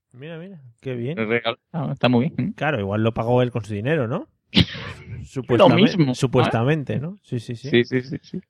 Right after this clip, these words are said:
Speaker 1: Muy bien, muy bien.
Speaker 2: Y nada, y eso.
Speaker 1: Vale. Pues nada, Pablo, muchas gracias por tus personajes. Eh, me ha gustado mucho este que roba, o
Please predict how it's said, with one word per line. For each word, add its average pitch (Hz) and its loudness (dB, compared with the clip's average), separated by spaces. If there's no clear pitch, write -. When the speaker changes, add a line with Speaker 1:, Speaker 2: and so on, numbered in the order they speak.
Speaker 1:
Muy 123 -2
bien, 117 -2
muy 139 -8
bien. 135 -10
Speaker 2:
Y 143 2
nada, 127 6
y 113 2
eso. 120 -2
Speaker 1:
Vale. 131 -4
Pues 147 2
nada, 160 6
Pablo, 170 4
muchas 156 -2
gracias 147 -2
por 147 0
tus 147 0
personajes. 170 0
Eh, 120 2
me 123 -4
ha - 0
gustado 123 -4
mucho 131 -4
este 120 -6
que 127 -4
roba, 160 0
o 110 -6